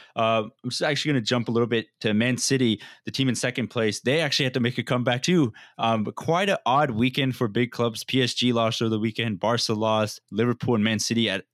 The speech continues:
at, at s-, one point or another looked like they were gonna lose too. So not the best weekend for the big clubs. But Man City pulled this one out too at home. Get a, got a two one victory against Southampton. It seems like they're always pulling,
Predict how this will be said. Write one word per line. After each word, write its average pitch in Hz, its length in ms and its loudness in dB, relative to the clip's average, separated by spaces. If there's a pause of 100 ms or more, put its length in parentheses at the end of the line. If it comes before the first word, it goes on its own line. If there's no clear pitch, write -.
(140)
at, 110 180 -2 (480)
at 113 180 -4 (260)
s-, - 180 -12 (300)
one 123 300 -2
point 135 340 0
or 110 120 2
another 110 460 0
looked 110 240 0
like 127 160 -2
they 117 80 2
were 117 100 2
gonna 101 160 0
lose 101 260 0
too. 110 200 0
So - 120 -6
not 117 280 -2
the 113 80 -2
best 104 520 -2 (300)
weekend 104 460 -2
for 104 100 -4
the 92 80 -2
big 98 240 -4
clubs. 98 540 -4 (360)
But 107 300 0 (240)
Man 113 220 0
City 127 200 -2
pulled 117 280 -2
this 117 180 -2
one 117 140 0
out 107 200 -4
too 110 280 0
at 113 180 -2
home. 107 380 0 (420)
Get 120 240 -2
a, 117 80 -2
got 113 240 0
a - 20 0
two 135 220 -2
one 127 220 0
victory 117 280 -4
against 104 220 -4
Southampton. 104 580 -4
It 110 120 -8
seems 180 160 0
like 185 160 -2
they're - 120 0
always 123 300 2
pulling, 123 400 2